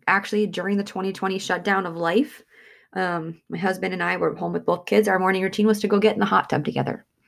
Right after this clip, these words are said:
We're currently in a blizzard warning, so we probably won't be doing that very often right now. But finding the things that matter to you.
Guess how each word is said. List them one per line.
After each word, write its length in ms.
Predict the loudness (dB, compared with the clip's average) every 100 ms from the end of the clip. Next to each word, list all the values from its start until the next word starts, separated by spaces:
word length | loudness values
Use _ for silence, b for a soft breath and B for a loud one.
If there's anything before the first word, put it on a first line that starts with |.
| _ _ _ _ _ _ _ _ _ _ _ _ _ _ _ _ _ _ _ _ _ _ _ _ _ _ _ _ _ _ _ _
We're 120 | -2 2
currently 380 | 4 6 4
in 100 | 2
a 80 | 2
blizzard 460 | 2 4 6 6 2
warning, 360 | 2 0 0
so 360 | 0 2 2 0 B B B -4
we 100 | 0
probably 320 | 4 6 8
won't 120 | 8
be 80 | 8
doing 200 | 4 4
that 200 | 2 0
very 380 | -4 2 2 4
often 420 | 4 2 -4 -2
right 240 | -2 -2
now. 540 | 0 4 4 2 -4 -10 _ _ _ _ _ _ _ _ _ _ _ _ _ _ _ 0
But 120 | 2
finding 460 | 6 6 8 8
the 80 | 6
things 380 | 4 -2 -4 -4
that 160 | -6 -6
matter 340 | -4 -2 -4
to 220 | -6 -8
you. 400 | -8 -2 -4 -4